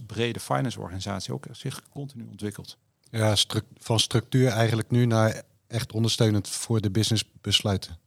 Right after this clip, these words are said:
Speaker 1: Ja, van, van eigenlijk, eh, aan de receiving end zitten, hè. Dus, eh, ja, alles wat er gebeurt, fix het maar.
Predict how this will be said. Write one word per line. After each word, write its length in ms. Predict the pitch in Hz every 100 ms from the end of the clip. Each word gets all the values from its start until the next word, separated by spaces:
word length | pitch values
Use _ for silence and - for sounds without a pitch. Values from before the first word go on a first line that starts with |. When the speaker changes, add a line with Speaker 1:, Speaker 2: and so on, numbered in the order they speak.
| _ _ _ _ _ _
Speaker 1:
Ja, 300 | 139 180 143
van, 340 | - 127 120 113
van 380 | - 120 110
eigenlijk, 580 | - 139 139 120 104 -
eh, 340 | - 127 107 107
aan 240 | 107 110
de 100 | 104
receiving 560 | 104 113 - 156 127 113
end 220 | 110 101
zitten, 320 | - 104 -
hè. 120 | 120 143
Dus, 280 | 107 -
eh, 1500 | 113 104 101 101 98 98 95 95 95 95 92 95 95 95 92 104
ja, 200 | 98 85
alles 440 | - 101 113 107
wat 160 | 107 -
er 60 |
gebeurt, 440 | 107 101 120 101 -
fix 300 | - 131 -
het 160 | 110 98
maar. 400 | 101 95 82